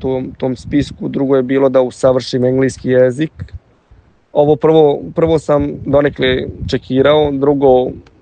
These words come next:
je u procesu, nisam baš, e, imam još dva mjeseca pa ću se potruditi. Treće je bilo da unapredim bilo koje vrste vještina, bilo socijalne, bilo poslovne, nebitno,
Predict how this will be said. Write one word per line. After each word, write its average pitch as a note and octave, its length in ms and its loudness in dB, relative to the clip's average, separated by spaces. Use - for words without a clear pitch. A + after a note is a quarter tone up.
je C3+ 120 2
u B2 100 2
procesu, C#3+ 720 0
nisam C3+ 460 0
baš, C3+ 380 0
e, - 20 -6
imam B2+ 180 0
još A#2+ 120 0
dva B2 220 -2
mjeseca B2 420 -6
pa - 140 -6
ću - 140 -14
se B2 120 -8
potruditi. B2+ 840 -6
Treće D3+ 420 0
je C3+ 400 4
bilo C#3 340 -2
da C3 500 2
unapredim C3+ 760 0
bilo C#3+ 180 0
koje C3+ 220 0
vrste B2 320 -2
vještina, C3 840 -4
bilo B2+ 340 2
socijalne, C#3 920 0
bilo B2 680 0
poslovne, B2+ 680 0
nebitno, B2 760 -4